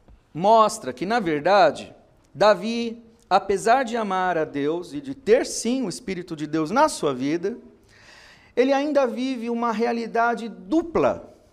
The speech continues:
em que a palavra de Deus o influencia, o impacta, dá a ele referencial, parâmetro, destino, um foco, mas ele está no mundo.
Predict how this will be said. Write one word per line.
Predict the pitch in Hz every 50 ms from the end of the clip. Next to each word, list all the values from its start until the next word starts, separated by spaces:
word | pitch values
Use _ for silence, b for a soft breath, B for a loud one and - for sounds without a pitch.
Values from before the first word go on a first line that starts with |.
| _ _ _ b b b b b b b b b
em | 196 247 294 294 277 262
que | 269 - 269 262 262 247 202 - - - - -
a | - 233
palavra | 240 - 240 254 285 285 277 277
de | 208 247
Deus | 233 190 240 254 247 247 233 202 180 170 175
o | 208 220 226
influencia, | 226 220 208 - 202 202 202 190 - - - 240 262 247
o | 220 190
impacta, | 175 170 - - 220 226 226 226 - - - 220
dá | 202 196 214 220 226 226
a |
ele | 208 208 214 214 208 208
referencial, | 190 170 202 - - 202 202 196 - - 208 208 220 214
parâmetro, | - 226 208 196 202 220 233 226 220 220 226 202
destino, | 180 160 - - - - - 240 247 240 233 220
um | 208 196
foco, | - - - - 262 254 254 269 254 262 - 294 294 311 - - b b b b b b b b b b b b
mas | - 214 247 254 240 220
ele | 247 247 240
está | 247 240 226 233 - - 240 226 220
no | 214 214 214
mundo. | 202 196 202 214 208 202 190 180 143 113 107 104